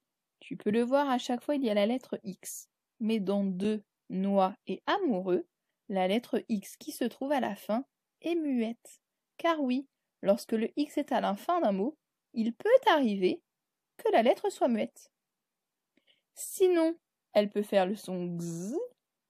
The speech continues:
le son X, le son S et le son Z de deuxième. Alors ça peut paraître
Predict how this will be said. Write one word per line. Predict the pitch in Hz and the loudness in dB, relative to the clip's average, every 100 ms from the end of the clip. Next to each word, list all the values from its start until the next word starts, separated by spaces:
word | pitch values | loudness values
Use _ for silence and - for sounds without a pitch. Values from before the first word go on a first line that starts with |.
| _ _ _ - | _ _ _ 2
le | 349 381 | 6 6
son | 359 - 202 185 - _ _ _ - | 2 -6 -6 -6 -10 _ _ _ -14
X, | - - - - - - - - _ _ _ _ _ _ _ - | -10 -8 -10 -10 -12 -16 -16 -20 _ _ _ _ _ _ _ -2
le | 330 381 | 2 4
son | 370 - 226 190 202 _ _ _ _ _ | 2 -2 -4 -4 -6 _ _ _ _ _
S | - - - - - - - - - - _ _ _ _ - | -20 -16 -14 -12 -10 -12 -12 -14 -18 -20 _ _ _ _ -4
et | 330 311 | 0 4
le | 208 | 2
son | 202 - 247 262 277 _ _ - - | 0 -2 -2 -2 -4 _ _ -14 -10
Z | 180 196 214 220 220 220 220 226 233 - | -8 -8 -8 -8 -8 -8 -8 -8 -10 -10
de | 175 202 | -6 -6
deuxième. | 208 240 240 208 208 214 214 214 _ _ _ _ _ _ - | -4 -4 -4 -4 -4 -2 -6 -10 _ _ _ _ _ _ 0
Alors | 202 220 | 0 2
ça | - 254 | 0 0
peut | 294 | 0
paraître | 285 269 254 | 0 0 -2